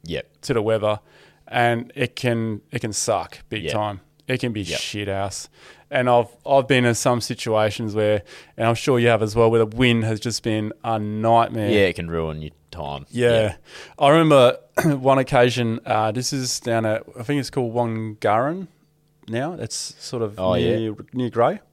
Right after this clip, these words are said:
Speaker 1: Yeah, yep, yep, I'm with you.
Speaker 2: Yeah.
Speaker 1: Yep.
Speaker 2: So before they, uh, Deepa went in and, and made it all campsites and said you couldn't tow
Speaker 1: It's quite
Speaker 2: trailers
Speaker 1: new,
Speaker 2: through
Speaker 1: isn't
Speaker 2: there.
Speaker 1: it? The, the campsite
Speaker 2: Yeah.
Speaker 1: part of it, yep.
Speaker 2: It's quite new. It's kinda good because it's, it's a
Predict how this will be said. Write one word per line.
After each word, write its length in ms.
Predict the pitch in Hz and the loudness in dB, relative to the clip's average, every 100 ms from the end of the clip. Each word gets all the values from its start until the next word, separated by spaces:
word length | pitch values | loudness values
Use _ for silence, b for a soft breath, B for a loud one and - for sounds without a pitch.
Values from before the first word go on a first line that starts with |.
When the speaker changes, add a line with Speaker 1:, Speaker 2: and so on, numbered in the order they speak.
| - | -6
Speaker 1:
Yeah, 180 | 104 98 | 0 2
yep, 180 | 95 - | 2 0
yep, 180 | 90 - | -2 -2
I'm 140 | 82 | -6
with 100 | 82 | -4
you. 160 | 80 123 | 2 4
Speaker 2:
Yeah. 100 | 117 | 4
Speaker 1:
Yep. 140 | 82 b b b | 0 b b b
Speaker 2:
So 180 | - 165 | 0 0
before 380 | 160 - 170 175 | 0 2 4 6
they, 380 | 151 143 135 131 | 8 8 6 6
uh, 260 | 120 117 113 | 6 6 4
Deepa 400 | 139 131 139 120 | 4 2 2 2
went 140 | 117 | 2
in 160 | 113 107 | 2 0
and, 260 | 104 101 _ - | -2 -6 _ -8
and 160 | 101 | 0
made 180 | 107 104 | 2 2
it 100 | 101 | 2
all 140 | 104 | -2
campsites 880 | 98 123 120 - 92 104 - - - _ _ _ | 0 0 0 0 -2 -2 -6 -8 -8 _ _ _
and 240 | - 98 104 | -6 -4 -2
said 220 | 117 101 | -2 -2
you 40 | |
couldn't 300 | 101 113 95 | -4 -4 -6
tow 120 | - 101 | -6 0
Speaker 1:
It's 40 | |
quite 100 | 104 | 4
Speaker 2:
trailers 160 | 123 143 92 | 6 4 2
Speaker 1:
new, 40 | |
Speaker 2:
through 80 | 87 | -2
Speaker 1:
isn't 280 | 87 98 - | -2 -4 -4
Speaker 2:
there. 220 | 80 78 | -2 -2
Speaker 1:
it? 0 | |
The, 60 | 76 | -4
the 60 | 85 | -8
campsite 420 | 82 78 - 135 | -6 -6 0 2
Speaker 2:
Yeah. 120 | 131 | 4
Speaker 1:
part 160 | 73 69 | 2 -2
of 40 | |
it, 120 | 69 69 | -8 -8
yep. 180 | 67 _ 131 | -8 _ -2
Speaker 2:
It's 120 | - | 2
quite 260 | 147 135 | 4 4
new. 280 | 117 117 110 - b b b - | 4 0 0 -4 b b b -4
It's 140 | - | -2
kinda 300 | - 214 190 | 4 4 4
good 200 | 147 143 | 4 4
because 280 | 143 139 131 | 4 0 0
it's, 180 | 139 135 | -4 -2
it's 240 | 139 139 | -2 2
a 220 | 131 127 | 4 2